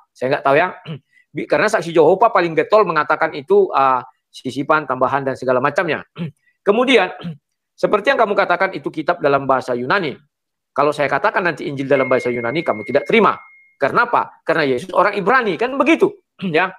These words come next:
Maka dari itu, maka saya sudah putuskan dari dulu setiap dalam perdebatan ini bahwa saya adalah Kristen Indonesia. Maka sudah sepantasnya saya percaya kepada kitab suci yang ada saya imani sekarang.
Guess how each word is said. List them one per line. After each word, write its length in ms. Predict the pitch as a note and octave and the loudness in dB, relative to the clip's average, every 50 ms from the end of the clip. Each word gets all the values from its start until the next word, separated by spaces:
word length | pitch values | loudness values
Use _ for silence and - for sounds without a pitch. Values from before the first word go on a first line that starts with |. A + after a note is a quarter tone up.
| _ _ _ | _ _ _
Maka 240 | - G#3 A3+ - D4 | -2 0 2 2 4
dari 240 | C#4 B3+ A#3 A3+ A3 | 4 4 2 2 0
itu, 160 | F#3 C4 B3+ | -2 -4 -2
maka 240 | A3 F#3 - G3 G3 | 0 0 0 0 -2
saya 480 | F#3+ - _ - E3 E3 F3+ F3+ F3 | -4 -4 _ -2 0 2 2 2 0
sudah 160 | - D#3 D#3 D3+ | -2 -4 -8 -6
putuskan 400 | - E3 - G#3+ - - F3 D#3 | -6 -6 -8 -6 -2 -2 -2 0
dari 240 | D#3 D3 C#3 C#3+ | 0 -2 -2 0
dulu 240 | D3 G3+ F3 D3+ C3+ | -2 -2 0 -2 -2
setiap 240 | - C#3 - C#3+ - | -4 -4 -4 -4 0
dalam 240 | - - - B2+ - | 2 0 0 0 -2
perdebatan 320 | A#2 B2+ B2 B2+ B2 B2 B2 D#3 | -4 -2 0 0 0 0 -2 -2
ini 240 | D#3 D#3 C#3+ C3 _ _ _ _ | -2 -6 -6 -8 _ _ _ _
bahwa 240 | - C#3 C#3 C3+ C3 | 0 2 2 2 2
saya 240 | C#3+ D3 D3+ D3+ | 2 2 4 4
adalah 320 | - C#3 C3+ C3+ C3 B2+ - | 2 2 0 0 0 -2 -2
Kristen 320 | - A#2+ - - B2 B2 B2+ - | -4 -14 -14 -12 -14 -14 -14 -10
Indonesia. 400 | C3 B2 B2 E3 F#3+ - - G#2 - _ _ _ _ _ _ _ _ _ - | -8 -6 -2 -2 -2 -2 -2 -6 -8 _ _ _ _ _ _ _ _ _ 0
Maka 240 | D3+ D3+ - - B3+ | 0 2 2 2 2
sudah 200 | A#3 A3 G#3 G3 | 4 4 4 4
sepantasnya 520 | G3 F#3+ - D#3+ D3 B2+ D3+ D3+ - G#3+ | 2 2 -2 -2 0 -2 -4 -2 -2 -4
saya 240 | G#3 - D#3 F3+ G3+ | -2 0 2 2 2
percaya 320 | - D#3+ C#3 - D3+ F3+ | 0 -2 -4 -2 -2 -2
kepada 320 | F#3+ F3 - D3 C#3+ D3+ - - | -2 -2 -2 0 0 0 -2 -4
kitab 440 | - C#4 C#4+ - - E3+ - - | -6 -8 -4 0 0 0 0 -2
suci 400 | - D#3+ D#3 D3 - G3 A3 A3 - _ _ _ _ - - | -6 -10 -10 -8 -8 -10 -10 -10 -12 _ _ _ _ 0 0
yang 160 | D#3+ D#3+ D#3+ | 2 2 2
ada 240 | - E3 E3+ E3+ E3 | 0 2 2 2 2
saya 280 | D#3+ - D3 D3 C#3+ - | 2 0 0 0 0 0
imani 240 | D3+ C#3+ C#3 C#3 C#3 | 0 -2 -2 -2 -2
sekarang. 320 | C3 - - G3 G3 A#2+ | -4 -2 0 0 0 0